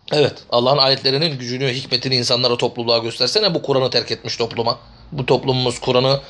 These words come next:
ne kadar gücü, yüce olduğunu, ne kadar büyük olduğunu, Allah'ın kendi kelamının ne kadar etkili olduğunu bu topluma, Kur'an'a yönlendirmemiz gerekmez mi? Bu nevi bir şekilde bir tebliğ, irşat yapmamız gerekmez mi? Bu şekilde yapalım. Kendinin için gösteriyorsun.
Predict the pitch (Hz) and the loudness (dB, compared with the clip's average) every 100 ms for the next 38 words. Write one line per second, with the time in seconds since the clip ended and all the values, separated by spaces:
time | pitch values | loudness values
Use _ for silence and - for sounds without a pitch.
0 | - 151 156 147 135 120 123 131 113 120 | -6 -2 2 2 2 -2 -2 0 0 -2
1 | 120 131 113 117 120 151 139 123 120 135 | 0 2 2 0 0 2 2 2 2 2
2 | 135 113 117 107 120 131 151 143 - - | 4 2 2 2 4 4 2 -2 -14 -16
3 | - - 135 139 170 - - _ _ _ | -6 0 0 2 0 -4 -20 _ _ _
4 | _ _ - - - - 139 139 143 147 | _ _ -18 -14 -4 0 2 4 4 2
5 | 170 175 143 131 - 143 131 120 123 123 | 0 0 0 -2 -2 0 0 0 -4 -2
6 | - 143 131 123 - 135 123 156 160 127 | 0 0 0 -2 0 2 4 4 4 2
7 | 135 131 127 123 123 117 123 127 214 247 | 2 0 0 -4 -4 -2 0 0 0 -2
8 | 175 139 156 139 120 110 - - 131 123 | -2 -2 2 4 2 0 -6 -6 -2 -2
9 | 127 127 131 - 127 127 143 147 120 143 | 0 -2 0 -2 -2 0 0 0 0 0
10 | 143 135 135 131 127 131 139 214 240 151 | 0 0 0 -4 -2 0 0 0 -2 -2
11 | 110 - - - 202 160 147 135 123 123 | -8 -14 -20 -4 0 0 0 2 2 0
12 | 120 120 - - 143 156 185 190 139 139 | -4 -8 -8 -2 -2 0 -4 -2 -4 -4
13 | 117 - 117 107 110 | -6 -6 -6 -6 -10